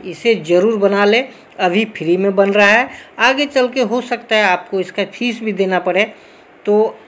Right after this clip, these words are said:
description में link है, उस link पे आप लोग ज़रूर click करें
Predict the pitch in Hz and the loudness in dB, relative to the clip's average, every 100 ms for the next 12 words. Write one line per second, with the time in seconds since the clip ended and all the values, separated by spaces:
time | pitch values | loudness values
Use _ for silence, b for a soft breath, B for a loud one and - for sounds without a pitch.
0 | - 156 175 175 - 180 - 226 226 220 | -16 -8 -8 -8 -4 -6 0 0 4 4
1 | 226 247 233 262 247 202 202 196 226 208 | 2 0 0 -2 -2 -6 -4 -4 -4 -6
2 | - 220 185 180 196 180 170 180 220 208 | 0 2 2 0 -4 -2 -2 -2 -4 -8
3 | 226 226 - 240 302 | -6 -6 -2 0 0